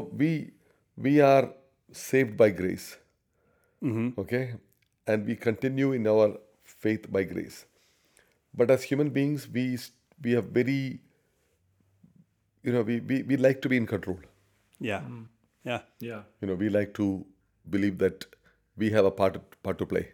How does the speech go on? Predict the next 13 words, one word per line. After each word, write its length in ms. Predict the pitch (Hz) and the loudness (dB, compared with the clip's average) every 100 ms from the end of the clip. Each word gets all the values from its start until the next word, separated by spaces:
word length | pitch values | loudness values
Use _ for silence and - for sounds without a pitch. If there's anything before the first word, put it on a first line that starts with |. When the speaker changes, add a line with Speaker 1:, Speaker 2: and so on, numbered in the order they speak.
| - | -6
Speaker 2:
Mm-hmm. 300 | 123 107 113 - _ _ _ | -4 -4 -6 -10 _ _ _
Speaker 1:
We 160 | - 98 | 0 0
have 140 | 98 | 0
something 280 | 90 92 95 | -2 -4 -4
to, 200 | 92 90 - | -4 -6 -6
if 160 | 107 - | -8 -2
we 300 | 127 127 127 | 0 0 -2
come 260 | - 131 139 | -2 -2 -2
to 160 | 139 | 0
a 40 | 120 | 0
place 420 | 120 120 123 - | 2 2 2 0
where 200 | 110 110 | 0 0
we 300 | 113 110 | -2 -4